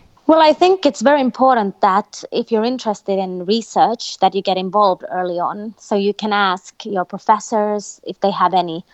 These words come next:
you know, volunteering opportunities or potentially even part-time, you know, employment working in a lab. So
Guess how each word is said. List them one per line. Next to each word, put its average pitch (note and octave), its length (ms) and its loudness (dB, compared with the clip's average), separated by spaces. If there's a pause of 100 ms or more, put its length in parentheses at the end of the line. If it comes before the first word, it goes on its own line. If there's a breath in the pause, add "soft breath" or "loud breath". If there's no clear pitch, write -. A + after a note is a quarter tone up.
(140 soft breath)
you G3 80 -2
know, F#3 80 2
volunteering G3 580 0
opportunities G3+ 920 -2
or F3 100 4
potentially F#3 540 0
even F3+ 200 -2
part-time, F3+ 720 -2 (460 soft breath)
you G3 80 2
know, G3 120 4
employment F#3+ 640 2
working F#3+ 460 0
in E3+ 100 -8
a E3+ 100 -4
lab. F#3 340 0
So F3 440 0